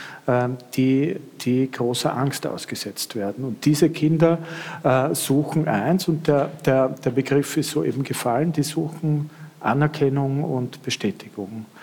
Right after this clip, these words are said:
Die suchen jemanden, der sie anschaut und, und, und sagt, „Ich mein genau dich.“ Äh, und, äh, und wenn das, wenn das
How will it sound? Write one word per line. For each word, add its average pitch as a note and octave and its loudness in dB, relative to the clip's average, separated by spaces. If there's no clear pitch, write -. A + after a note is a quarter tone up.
Die C3 -2
suchen F3+ 4
jemanden, D3 4
der C3 4
sie - 0
anschaut D3 2
und, B2+ 0
und, B2 2
und A#2+ -2
sagt, - 0
„Ich B2+ 0
mein G#2+ 2
genau G#2 -2
dich.“ - -6
Äh, B2+ 2
und, C#3 2
äh, C3+ 2
und C#3+ 6
wenn F#3 6
das, E3 4
wenn C#3+ 4
das C3+ 2